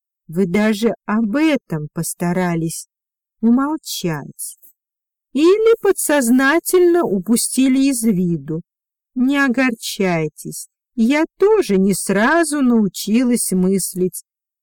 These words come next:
логически. Ну как, отстояла я вашу версию, Сергей? "Хм", сказал Кутузов, спрятав глаза. Он вообще, как заметила Лера,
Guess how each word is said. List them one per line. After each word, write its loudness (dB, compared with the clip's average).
логически. -6
Ну -2
как, -4
отстояла 0
я 0
вашу -2
версию, -4
Сергей? -8
"Хм", 2
сказал -4
Кутузов, -6
спрятав -6
глаза. -6
Он -4
вообще, -2
как -6
заметила -2
Лера, -2